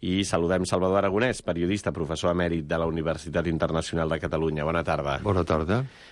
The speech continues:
Speaker 1: Bé, estem pendents, eh, de l'actualitat, eh, online, podem dir. De moment no sabem què passarà amb aquests cinc, eh, dirigents que han comparegut avui davant el Suprem, eh, perquè el jutge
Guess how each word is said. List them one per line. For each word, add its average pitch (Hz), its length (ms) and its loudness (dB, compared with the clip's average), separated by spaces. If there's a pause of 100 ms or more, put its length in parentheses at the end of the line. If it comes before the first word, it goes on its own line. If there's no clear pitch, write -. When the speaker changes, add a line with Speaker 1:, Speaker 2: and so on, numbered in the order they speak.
Speaker 1:
Bé, - 160 0
estem 98 160 -2
pendents, 98 560 0
eh, 78 480 0
de 71 260 0 (300)
l'actualitat, 85 920 0 (100)
eh, 82 220 0 (100)
online, 90 640 2 (100)
podem 90 320 0
dir. 101 220 2 (260)
De 95 160 0
moment 98 640 0
no 95 240 2
sabem 95 400 2 (460)
què 98 160 -2
passarà 90 320 2
amb 95 140 2
aquests 87 300 -2 (120)
cinc, 82 800 0
eh, 69 240 -2
dirigents 82 640 0
que 90 80 0
han 85 80 0
comparegut 78 960 -2
avui 76 240 0
davant 73 240 -2
el 71 160 -4
Suprem, 104 380 0 (420)
eh, 85 320 0
perquè 117 640 0
el 85 400 -2
jutge 110 680 0